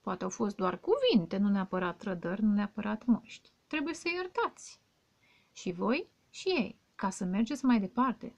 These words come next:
mai ales dacă sunteți flăcări gemene, ca să rămâneți în vibrație înaltă. Pentru că toți greșim, chiar și flăcările gemene. Acum,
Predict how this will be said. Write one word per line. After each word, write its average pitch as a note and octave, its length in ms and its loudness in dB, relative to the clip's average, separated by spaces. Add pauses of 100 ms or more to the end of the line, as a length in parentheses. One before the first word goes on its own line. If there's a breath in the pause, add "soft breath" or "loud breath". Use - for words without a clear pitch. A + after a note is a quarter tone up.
(120)
mai A3 260 4
ales C#4 220 2
dacă A#3 240 -2
sunteți A3+ 320 -2
flăcări A#3 340 -4
gemene, A3 440 -2 (600 loud breath)
ca A3+ 140 0
să A3+ 140 -2
rămâneți G#3+ 420 2
în A#3 60 8
vibrație G#3+ 440 2
înaltă. C4 580 -2 (520)
Pentru G3 220 -2
că - 100 -6
toți D4+ 200 -2
greșim, A3+ 400 2 (100)
chiar F3 260 -10
și - 180 -6
flăcările A3+ 500 0
gemene. A3 540 -2 (1080)
Acum, A3 440 0